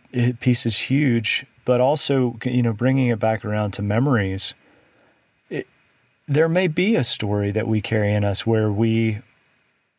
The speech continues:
we dared to step out and say, "I feel like I'm really good at this." And then someone we trusted, a mentor or a teacher or a congregation member, said,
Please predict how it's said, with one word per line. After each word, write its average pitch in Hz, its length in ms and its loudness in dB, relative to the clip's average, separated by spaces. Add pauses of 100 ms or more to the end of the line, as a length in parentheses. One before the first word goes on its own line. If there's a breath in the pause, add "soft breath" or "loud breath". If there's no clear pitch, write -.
(120)
we 120 200 2
dared 113 480 0
to 104 80 -4
step - 340 -4
out 95 340 0
and 101 160 -4
say, 101 600 -2
"I 127 60 0
feel 190 200 -4
like 151 160 0
I'm 107 120 0
really 117 260 2
good 120 200 0
at 151 120 -4
this." - 400 -6 (760 soft breath)
And 117 160 0
then 113 140 2
someone 123 320 2
we 117 100 0
trusted, 110 520 -2
a 98 80 -4
mentor 98 640 -2
or 98 280 0
a 95 120 0
teacher 98 520 -2
or 95 280 2
a 92 160 -2
congregation 101 680 -2
member, 95 280 -4
said, 98 360 -2